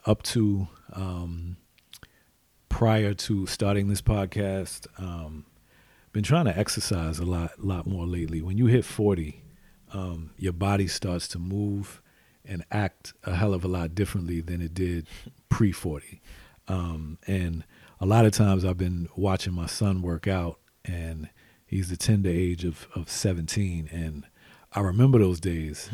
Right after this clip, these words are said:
<laughs> but they are, they are long gone. Um, and I don't consider myself old. Um, I just consider myself older. So I've been trying to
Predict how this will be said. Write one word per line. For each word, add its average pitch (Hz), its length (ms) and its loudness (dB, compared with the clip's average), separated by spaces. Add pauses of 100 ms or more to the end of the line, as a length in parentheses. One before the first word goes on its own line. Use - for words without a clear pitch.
<laughs> 107 120 -10
but 82 140 -8
they 101 160 2
are, 92 180 0
they 104 160 2
are 98 80 2
long 104 500 2
gone. 92 480 -6 (560)
Um, 87 580 -6 (260)
and 98 160 -2
I 117 80 6
don't 131 180 8
consider 110 380 4
myself 95 520 0 (320)
old. 92 560 6 (640)
Um, 87 380 -6 (160)
I 101 80 0
just 98 220 -2
consider 98 340 0
myself 90 540 -2
older. 87 500 -2 (480)
So 98 300 4
I've 104 80 2
been 127 80 6
trying 135 260 8
to 107 240 6